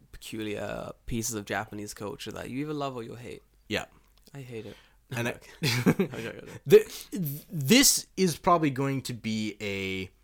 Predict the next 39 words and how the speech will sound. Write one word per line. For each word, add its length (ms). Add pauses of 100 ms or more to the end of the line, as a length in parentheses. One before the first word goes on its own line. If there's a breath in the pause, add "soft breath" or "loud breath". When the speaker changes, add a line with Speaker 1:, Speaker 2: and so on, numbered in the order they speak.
(640)
Speaker 2:
podcast 840
where 580
some 300
people 300
are 80
be 100
like, 180 (400 soft breath)
"I 40
can't 320
believe 640 (340 loud breath)
you 300
don't 260
like 380 (600 loud breath)
blah, 220
blah, 160
blah, 140
blah." 320
Speaker 1:
How 240
do 100
you 80
not 220
like, 300
uh, 40 (280)
Speaker 2:
Blah, 180
blah, 100
blah, 260
blah. 180
Speaker 1:
you 200
live 120
in 80
Japan. 560
Speaker 2:
You 180
live 100
in 60
Japan. 260
You 120
have 260
to 100
like, 240